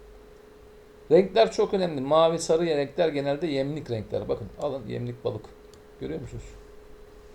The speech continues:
Şurada koyu kahveye giden bir renk var. Dibe yapışık bir balık. Bu arkadaşın niyeti herhalde buraya bir atlamak. Gördüğünüz gibi. Fakat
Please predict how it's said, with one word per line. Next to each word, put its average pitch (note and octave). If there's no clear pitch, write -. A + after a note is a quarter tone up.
Şurada B3
koyu A#3+
kahveye A3+
giden G#3
bir F#3
renk F#3
var. G#3
Dibe D3
yapışık D3+
bir C#3
balık. F3
Bu D#3+
arkadaşın B2
niyeti E3
herhalde A#2+
buraya A2+
bir D3
atlamak. A2+
Gördüğünüz A2
gibi. A#2
Fakat A#3